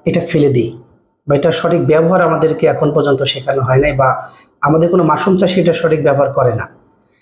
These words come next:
সারা বাংলাদেশে যতগুলো মাশরুম খামারি আছে তাদের বাড়ির আশপাশে যদি আমরা যাই, আহ, দেখবেন যে তাদের বাড়ির পাশে অনেক মাশরুমের শেষ হয়ে যাওয়া বীজ,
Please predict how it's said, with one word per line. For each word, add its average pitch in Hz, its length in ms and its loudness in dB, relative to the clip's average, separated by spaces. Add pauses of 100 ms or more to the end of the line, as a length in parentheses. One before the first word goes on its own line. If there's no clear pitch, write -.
(560)
সারা 175 220 0
বাংলাদেশে 185 400 2
যতগুলো 170 400 2
মাশরুম 165 420 0
খামারি 170 360 2
আছে 170 240 -2
তাদের 151 280 0
বাড়ির 139 260 2
আশপাশে - 460 -2
যদি 143 200 2
আমরা 131 180 2
যাই, 123 240 0 (720)
আহ, 135 280 0
দেখবেন 160 340 2
যে 170 100 2
তাদের 151 340 2
বাড়ির 147 380 0
পাশে 165 400 0
অনেক 175 320 0
মাশরুমের 151 720 0
শেষ - 360 -2
হয়ে 156 160 2
যাওয়া 139 240 2
বীজ, 151 300 0